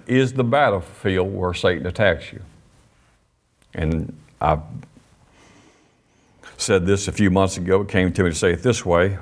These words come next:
'cause we all, you know, I know, uh, Joyce Meyer wrote the book. It's,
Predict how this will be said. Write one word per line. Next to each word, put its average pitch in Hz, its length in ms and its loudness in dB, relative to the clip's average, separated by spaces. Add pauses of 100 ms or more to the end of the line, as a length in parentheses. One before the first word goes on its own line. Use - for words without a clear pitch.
(140)
'cause 82 140 -4
we 98 160 4
all, 98 180 2
you 90 80 -2
know, 82 280 0 (340)
I 80 80 -4
know, 82 300 2
uh, 80 160 0
Joyce 85 400 2
Meyer 87 180 4
wrote 85 200 0
the 87 80 -4
book. 82 280 0 (380)
It's, 78 320 -8